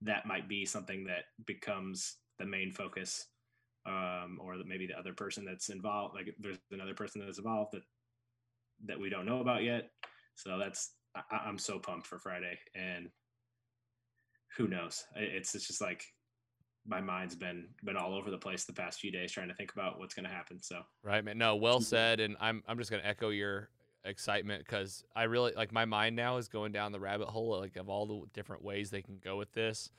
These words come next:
Speaker 2: and, like, like, how wild will it be? And, uh,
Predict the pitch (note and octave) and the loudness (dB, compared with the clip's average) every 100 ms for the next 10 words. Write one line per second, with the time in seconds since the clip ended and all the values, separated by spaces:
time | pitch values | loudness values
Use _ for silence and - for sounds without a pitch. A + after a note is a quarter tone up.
0 | _ _ _ G2+ G2 - - - G2+ - | _ _ _ -2 -2 -4 -16 -10 -10 -2
1 | - A2+ A#2+ A#2 G2+ G2+ G#2 F#2+ - G2+ | 6 8 8 6 2 4 4 2 0 0
2 | G2+ - F#2 G2 D2+ - _ _ _ _ | 0 -2 -2 -2 -2 -8 _ _ _ _
3 | _ G2+ G2 F#2+ F#2 F2 F#2+ E2+ E2+ | _ 2 4 2 -2 -2 -2 -2 -6